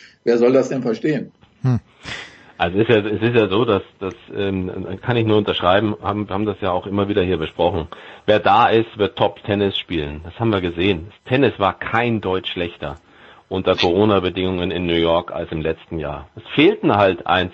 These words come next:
Speaker 3: zwei, okay. Aber die, die gespielt haben, haben super Tennis gespielt. Damen und Herren, völlig egal, was für ein Match das war. Da haben sich alle reingehängt. Da gab's einige, die sind über sich hinausgewachsen, weil sie wussten, wenn ich heute gewinne, habe ich die Hälfte des Jahres eigentlich, des Jahres,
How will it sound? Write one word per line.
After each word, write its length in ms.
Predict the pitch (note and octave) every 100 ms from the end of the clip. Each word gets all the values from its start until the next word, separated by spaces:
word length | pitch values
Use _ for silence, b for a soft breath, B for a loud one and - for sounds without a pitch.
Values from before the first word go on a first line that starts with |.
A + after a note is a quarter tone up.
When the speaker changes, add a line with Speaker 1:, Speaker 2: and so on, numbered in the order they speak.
| -
Speaker 3:
zwei, 280 | E2 D#2 E2
okay. 380 | - - - - B B B B B
Aber 160 | G2+ G#2
die, 280 | - E3 G3
die 100 | C#3+
gespielt 460 | C3 - D3+ E3+
haben, 180 | A2+ G2
haben 160 | G#2+ G2+
super 280 | C#3 B2
Tennis 340 | - G2 G2+ -
gespielt. 380 | E2 - D2+ D2 _ -
Damen 260 | A#2 B2+ G#2+
und 120 | G#2
Herren, 320 | G2 G2 -
völlig 280 | - C#3+ A#2
egal, 400 | G2+ F#2+ F2+ D2+ b b b
was 160 | G#2 -
für 80 | G2+
ein 80 | F#2
Match 260 | F2+ -
das 140 | E2+ -
war. 260 | D#2+ D2+ E2+ _
Da 120 | F#2+
haben 140 | B2+ A#2+
sich 180 | -
alle 200 | B2+ C#3
reingehängt. 540 | G#2 G#2+ G#2+ F2+ F2 G2
Da 60 |
gab's 240 | G2 A#2+ -
einige, 360 | A2 B2+ A2+
die 100 | A2+
sind 100 | G#2+
über 180 | G2+ G#2
sich 140 | G2+ G#2+
hinausgewachsen, 760 | G2+ A2+ - A2+ G#2 - G#2+
weil 120 | G#2
sie 120 | G2 G2+
wussten, 320 | B2+ - G#2+
wenn 140 | G#2
ich 120 | G2
heute 240 | A#2 D3+ B2+
gewinne, 360 | A2 C3+ A2+ - b b b
habe 140 | G2+ G#2+
ich 80 |
die 120 | - G2+
Hälfte 380 | B2 C#3+ -
des 160 | G#2 G2
Jahres 360 | G#2 A2+ A2+ G#2+
eigentlich, 340 | F#2+ G2 -
des 180 | G#2+ -
Jahres, 360 | G#2+ C#3 B2